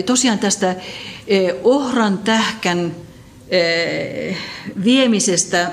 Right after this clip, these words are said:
ohralyhteen viemisestä sinne temppeliin,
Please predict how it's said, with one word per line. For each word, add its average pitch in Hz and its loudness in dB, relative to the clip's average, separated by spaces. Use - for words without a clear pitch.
ohralyhteen 185 2
viemisestä 185 0
sinne 160 -2
temppeliin, 185 0